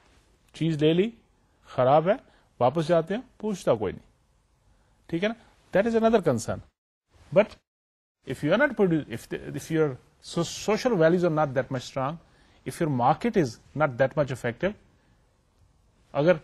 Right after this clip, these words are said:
گورنمنٹ اس میں پراپر پارٹ پلے نہیں کر رہی تو کیا ہوگا؟ تو پھر تو جیسے کبھی کبھی ہم بھی سنتے ہیں کہ بھئی انہوں نے اینٹیں کوٹ کے مرچوں کی جگہ بیچ دیں،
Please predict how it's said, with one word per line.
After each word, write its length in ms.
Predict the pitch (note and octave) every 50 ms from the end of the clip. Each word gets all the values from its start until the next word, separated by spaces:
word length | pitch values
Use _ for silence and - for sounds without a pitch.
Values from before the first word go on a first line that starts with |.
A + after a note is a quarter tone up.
| - _ _ - B2
گورنمنٹ 360 | C#3+ D3+ E3+ G3+ A3 G3 - - _
اس 200 | - C#3 - -
میں 140 | D#3+ D#3 C3+ B2 - _ _ -
پراپر 460 | C#3 C3 - - C3+ - - _ - - _ _
پارٹ 240 | - B2+ C3 C3 -
پلے 140 | - C#3 B2+
نہیں 180 | A#2+ A#2+ A#2+ A#2
کر 120 | A#2+ A2+
رہی 100 | A#2 C3
تو 100 | C#3+ E3+
کیا 160 | E3+ A3+ B3
ہوگا؟ 260 | A#3+ F3 B2+ G#2+ G2+ G2+ - _ _ _ _ _ _ _ _ _ _ _ _ _
تو 100 | - E3+
پھر 140 | - F#3+ F#3+
تو 160 | F#3+ A#3 A3
جیسے 320 | G3 F#3 F3 - G3+ F#3+ F3+ - _ _
کبھی 220 | - C#3 B2 C#3+ D3+
کبھی 280 | E3 F3 E3+ F3+ E3 C#3+ C3
ہم 140 | A2+ G#2+ A#2
بھی 80 | D3+
سنتے 300 | C#3+ - F3 F3 E3+ G3
ہیں 80 | G3+ A#3 - _ _ _ _ _ _ _ _ _ _ _ _ _ _
کہ 100 | - E3+
بھئی 120 | D#3+ F#3 G3+
انہوں 240 | F3+ F3 F#3 F#3+ F3+
نے 180 | F#3 G3+ G#3 G#3 - _ _ _ _ _ _ _ _ _ _ _ _ _ _ _ _ _ _ _
اینٹیں 280 | E3 E3 E3 E3+ G3+ F3
کوٹ 280 | E3 E3+ F3+ D#3 D3
کے 100 | - F#3
مرچوں 300 | F3+ D3 C3+ - - D#3+
کی 100 | D3+ D#3
جگہ 160 | D3 D3 D3
بیچ 260 | C#3 C3 A2+ A2 G#2 -
دیں، 80 | F#2